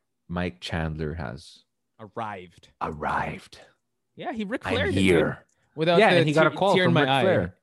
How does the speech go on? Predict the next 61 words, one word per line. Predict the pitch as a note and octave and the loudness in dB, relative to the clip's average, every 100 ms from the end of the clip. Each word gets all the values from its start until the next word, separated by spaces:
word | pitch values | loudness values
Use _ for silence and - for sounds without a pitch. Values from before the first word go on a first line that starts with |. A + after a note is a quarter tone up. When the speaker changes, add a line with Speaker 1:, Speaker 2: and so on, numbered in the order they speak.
| _ | _
Speaker 2:
Yeah, | C#3 A#2+ A#2 | -4 -2 0
afterwards. | C#3 B2+ G#2+ G#2 G2+ | -2 -4 -6 -6 -6
Speaker 1:
Just | D3 - | -8 -4
today, | D#3+ F3+ | -2 0
Speaker 2:
Yeah. | G2 | 0
Speaker 1:
actually. | D#2 - C#2+ - _ _ _ - | -2 -10 -14 -14 _ _ _ -10
Speaker 2:
I | A#2+ | -8
saw, | - E3 B2+ | -4 -2 -2
yeah. | A2+ A2+ | -2 -6
Thank | G#2+ | -2
Speaker 1:
Via | |
Speaker 2:
you | D3 | 0
for | C#3 | 0
Speaker 1:
Zoom, | C#3+ E3+ | 2 2
Speaker 2:
sending | F2+ | 2
me | B2 | 2
Speaker 1:
via | A2+ | 2
Speaker 2:
that. | F#2+ | 2
Speaker 1:
Zoom. | C#3+ D#2+ - _ - | 0 -2 -8 _ -18
Speaker 2:
Via | A2+ A2+ G#2+ | -10 -8 -6
Zoom. | A#2+ C3+ - - D3+ D3+ | -8 -8 -10 -8 -6 -6
<laughs> | - F#3+ _ _ | -8 -12 _ _
Speaker 1:
Via | B2 B2+ | -12 -10
Zoom. | F#2 A#2+ - A#3+ - _ _ _ _ F#3 G3 F3 D#2 | -8 -8 -8 -16 -20 _ _ _ _ -20 -20 -20 -14
Yeah. | C3 | -6
Speaker 2:
Uh, | C#3 C#3 C#3 C3 A#2 - | -2 0 0 -2 -6 -8
that's | C3 C3+ | -8 -4
how | D3+ | -4
Speaker 1:
That | C#3 | -2
Speaker 2:
people | C#3 | -2
Speaker 1:
was | C3 | -2
an | C3 | -2
Speaker 2:
meet | F3 | -2
Speaker 1:
epic | A2 | -6
Speaker 2:
these | G#2 | -4
days. | |
Speaker 1:
call | F#2 D#2+ | -4 -4
out. | D2 - _ _ _ _ | -6 -8 _ _ _ _
Speaker 2:
It | A#2+ | -6
was. | B2 A2 G#2 A2+ | -4 -4 -6 -8
It | |
was | C#3 | -4
Speaker 1:
That | C#3+ | -2
was | E3+ | 0
an | |
Speaker 2:
great. | C3 | -2
Speaker 1:
epic | - - | -4 -6
Speaker 2:
He, | F3+ | -6
Speaker 1:
call | - | -4
Speaker 2:
he, | G#3 F#3+ | -6 -4
Speaker 1:
out. | |
Speaker 2:
he | D#3+ A3 A3+ | -4 0 0
addressed | F#3 F3+ G#3 - | 2 2 2 0
everyone. | D3+ D3+ F3+ G3 G3+ G#3+ - _ | -2 0 2 2 0 -4 -8 _
He | F3 | -12
didn't | D3 D#3 E3 D3+ | -4 -2 0 -2
stutter. | - - - D3 D3+ G3 A#3 - _ | -6 -14 -2 0 0 -4 -8 -14 _
He | D3+ | -4
had | D3+ C3+ | -2 -2
the | |
confidence. | - - C3+ D3 F#3 - A2+ - | -6 -2 -2 -2 -6 -6 -6 -8